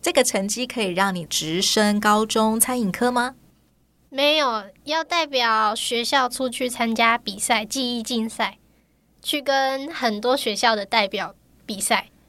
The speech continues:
Speaker 1: 跟很多的国三生？
Speaker 2: 对。
Speaker 1: 比什么？
Speaker 2: 比中餐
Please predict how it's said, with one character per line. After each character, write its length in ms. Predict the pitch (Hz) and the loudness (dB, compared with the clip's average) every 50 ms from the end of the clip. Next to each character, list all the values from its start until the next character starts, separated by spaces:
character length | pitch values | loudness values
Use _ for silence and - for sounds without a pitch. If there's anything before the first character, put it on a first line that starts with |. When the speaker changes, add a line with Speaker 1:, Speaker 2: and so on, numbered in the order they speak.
| _ _ _ _ _ _ _ _ _ _ _ _ | _ _ _ _ _ _ _ _ _ _ _ _
Speaker 1:
跟 160 | _ 247 254 | _ 0 0
很 160 | - - 214 175 | 2 0 -2 -2
多 120 | 190 214 | 0 -2
的 100 | - 190 | -2 -2
国 180 | 196 - 185 190 | 0 2 4 4
三 320 | 202 - 240 226 226 240 | 4 4 2 2 0 0
生？ 400 | - - 226 208 202 208 220 262 - _ _ - | 0 0 0 -2 -2 -4 -8 -10 -12 _ _ 0
Speaker 2:
对。 240 | _ 254 233 202 - _ _ _ _ _ | _ 4 4 4 0 _ _ _ _ _
Speaker 1:
比 160 | _ - 269 330 | _ -4 -2 -2
什 160 | - - 302 | -2 -2 -4
么？ 300 | 208 170 151 113 - 214 _ _ _ _ _ _ _ _ _ _ - | -6 -8 -10 -12 -16 -20 _ _ _ _ _ _ _ _ _ _ 0
Speaker 2:
比 600 | 262 247 240 233 226 220 220 220 214 214 214 - _ _ _ _ _ _ _ _ _ _ _ _ | 2 2 4 4 2 0 -2 -4 -4 -6 -10 -12 _ _ _ _ _ _ _ _ _ _ _ _
中 260 | - - 262 269 269 | -2 0 0 0 -2
餐 440 | 269 - - 254 247 240 247 254 254 | -6 -6 -4 -2 -2 -4 -4 -10 -14